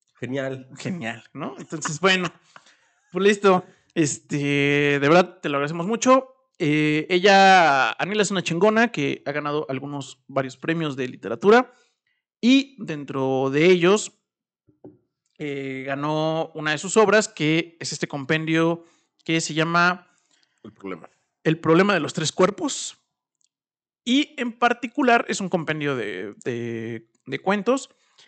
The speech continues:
Speaker 2: Y voy a narrar el, son nueve en total, y voy a narrar el segundo, si no mal recuerdo. Segundo o tercero. Que es, creo que es el tercero. Sí, es el tercero. Este,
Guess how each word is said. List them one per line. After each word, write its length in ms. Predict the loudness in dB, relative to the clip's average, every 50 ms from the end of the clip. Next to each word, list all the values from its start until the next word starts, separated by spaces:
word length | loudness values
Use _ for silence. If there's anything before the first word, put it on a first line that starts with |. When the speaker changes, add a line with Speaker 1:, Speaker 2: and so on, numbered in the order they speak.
| _ _ _ _ _ _ _ _ _ _ _ _ _ _ _ _
Speaker 2:
Y 120 | -14 -10 -4
voy 220 | 0 0 2 2
a 60 | 2
narrar 460 | 0 0 2 2 4 4 4 4 2 -2
el, 760 | -4 -4 -2 0 0 0 0 -2 -2 -2 -4 -4 -4 -6 -8 -10 _ _ _ _ _ _ _ _ _ _
son 220 | -6 -4 -2 2
nueve 240 | 4 4 6 6 4
en 120 | 2 2 0
total, 520 | -2 0 2 2 2 2 0 -4 -6 _ -10
y 60 | -8
voy 140 | -4 -2 -2
a 20 | -2
narrar 240 | -2 -2 -2 -2
el 140 | -2 -2 -4
segundo, 840 | -6 -8 -8 -8 -8 -10 -12 -12 -8 -4 -2 -2 -2 -2 -2 -2 -4
si 140 | -4 -6
no 100 | -8 -8
mal 120 | -8 -10 -10
recuerdo. 460 | -12 -12 _ -12 -12 -12 -12 -16 -18 _
Segundo 260 | -12 -8 -4 -4 -4
o 40 | -4
tercero. 320 | -4 -6 -8 -8 -12 -14 _ _ _ _ _ _ _ _ _ _ _ _ _ _ _ _ _
Que 220 | -10 -6 -4 -2 -2
es, 300 | -4 -4 -8 -10 -12 -14 _ _ _ _ _ _ _ _ _ _ _ _ _ _ _ _ _ _ _ _ _ _ _ _ _ _ -20 -20 -20 _ _ _ _ _ _ _ _ _ _ _ _ -20 -20 _ _ _ _ _ _ _
creo 140 | -18 -16 -16
que 60 | -16
es 40 | -18
el 60 | -18
tercero. 280 | -18 -18 -18 -20 _ _ _ _ -12
Sí, 100 | -10 -10
es 60 | -8
el 80 | -10 -10
tercero. 240 | -14 -18 -20 -20 _ _ -18 -18 -16 -16 -14
Este, 640 | -14 -14 -14 -16 -14 -10 -8 -6 -6 -6 -6 -8